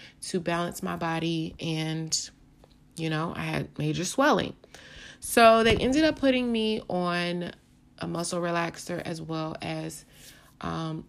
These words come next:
lidocaine patches, and they really went overboard. Like, they gave me a lot of stuff. I couldn't drive.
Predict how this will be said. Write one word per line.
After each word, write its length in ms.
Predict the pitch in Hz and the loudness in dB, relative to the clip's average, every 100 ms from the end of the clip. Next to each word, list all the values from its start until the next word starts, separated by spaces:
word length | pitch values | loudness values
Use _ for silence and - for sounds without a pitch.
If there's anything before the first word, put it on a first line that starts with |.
| - | -12
lidocaine 680 | 156 170 170 165 185 165 165 | -6 -2 -2 -2 -2 -2 -2
patches, 680 | 170 165 - 170 165 160 - | -2 -2 -2 -4 -4 -6 -8
and 380 | 165 165 160 147 | -6 -6 -6 -2
they 120 | 170 | 0
really 240 | 220 349 | 4 6
went 160 | 320 247 | 6 4
overboard. 420 | 185 175 147 147 | 4 2 2 2
Like, 120 | 143 | 2
they 100 | 151 | 0
gave 100 | 262 | 0
me 80 | 254 | 0
a 80 | 185 | 0
lot 260 | 160 160 156 | 2 2 0
of 60 | |
stuff. 200 | 147 - - | -2 -6 -6
I 60 | |
couldn't 280 | - 165 151 | -4 -2 -2
drive. 680 | 151 208 233 226 220 220 | 0 4 6 6 6 4